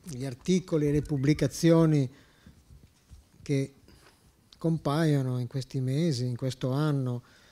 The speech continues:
sulla Prima Guerra Mondiale, visto la ricorrenza del centenario. Eh, anche la televisione, a modo suo, con filmati, interviste,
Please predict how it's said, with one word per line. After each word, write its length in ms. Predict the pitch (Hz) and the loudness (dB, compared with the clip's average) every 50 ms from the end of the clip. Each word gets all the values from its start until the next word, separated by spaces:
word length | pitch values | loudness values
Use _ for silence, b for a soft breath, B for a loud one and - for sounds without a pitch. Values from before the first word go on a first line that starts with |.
| b b b | b b b
sulla 680 | - - - 151 139 139 135 135 131 131 131 127 131 | -16 -4 0 2 2 2 2 2 2 0 0 0 2
Prima 240 | 123 151 160 160 151 | 4 4 6 6 6
Guerra 240 | 147 156 156 160 170 | 6 6 6 6 6
Mondiale, 480 | 180 190 180 139 139 156 165 147 127 | 6 6 6 6 6 6 4 4 2
visto 260 | 120 135 135 - - 147 | 2 0 -2 -2 -2 -2
la 140 | 131 127 | -2 -2
ricorrenza 760 | 127 131 123 - 139 123 135 139 135 127 120 - 143 131 127 123 b b b b b b b | -2 -2 -2 -2 0 0 0 0 0 -2 -2 -2 -2 -2 -2 -4 b b b b b b b
del 220 | - 139 156 156 151 | 2 6 6 6 6
centenario. 840 | - 170 147 135 120 147 131 127 120 110 107 104 101 98 101 101 - b b b b b b b - | 6 4 4 4 4 2 2 2 0 -2 -4 -4 -6 -6 -8 -8 -10 b b b b b b b -8
Eh, 560 | - 151 143 143 139 135 135 135 131 131 131 135 135 127 120 120 - - - - - - - - - - - - _ _ _ _ _ _ _ _ _ | -2 2 2 4 4 2 2 0 -2 -2 -4 -6 -8 -10 -12 -14 -14 -14 -16 -16 -16 -18 -18 -20 -20 -20 -20 -20 _ _ _ _ _ _ _ _ _
anche 260 | _ 226 240 180 - 143 | _ -10 -10 -8 -6 -6
la 120 | 127 123 | -6 -6
televisione, 560 | - 143 127 127 127 135 135 175 254 226 170 | -4 -4 -4 -2 -4 -4 -4 -2 -2 -2 0
a 40 | 139 | 0
modo 280 | 131 127 127 123 139 131 | 0 -2 -2 -2 -2 -2
suo, 560 | - - 262 247 190 147 127 113 107 104 b b b b b b _ | 0 0 2 2 4 2 2 0 -2 -6 b b b b b b _
con 180 | - 147 127 | -6 -4 -4
filmati, 800 | 117 - - 135 127 123 117 123 151 175 160 139 123 - - 120 | -4 -2 -2 -2 -2 -2 -2 0 0 0 0 -2 -2 -4 -6 -6
interviste, 960 | 117 117 110 - 127 117 107 101 127 185 202 143 110 - - - 117 110 110 | -4 -4 -4 -4 -4 -4 -4 -2 -2 0 0 0 -2 -4 -8 -10 -10 -8 -10